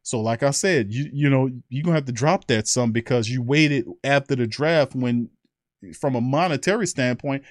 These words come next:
that wasn't a good thing to do. If you couldn't get that money prior to the draft, you damn sure ain't gonna get it after the draft 'cause the teams that met their needs cheaply through the draft and undrafted free agents.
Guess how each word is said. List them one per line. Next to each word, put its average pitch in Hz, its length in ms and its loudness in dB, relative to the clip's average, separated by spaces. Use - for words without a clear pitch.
that 226 140 2
wasn't 160 260 4
a 143 40 0
good 139 200 0
thing 131 180 2
to 104 80 0
do. 143 240 -6
If 104 140 -6
you 208 140 4
couldn't 180 280 2
get 135 200 -2
that 139 180 4
money 127 200 2
prior 202 360 2
to 135 80 2
the 117 80 0
draft, 131 260 0
you 180 120 -2
damn 170 420 6
sure 139 200 0
ain't 127 140 2
gonna 117 140 -2
get 117 160 0
it 110 100 0
after 147 280 -2
the 92 120 -4
draft 87 320 -8
'cause 120 140 -4
the 101 60 -8
teams 117 320 0
that 113 120 0
met 113 260 -2
their 117 140 0
needs 214 440 -6
cheaply 202 520 -4
through 127 140 -2
the 120 100 -2
draft 127 400 2
and 131 100 -2
undrafted 139 520 -4
free 190 160 -4
agents. - 420 -12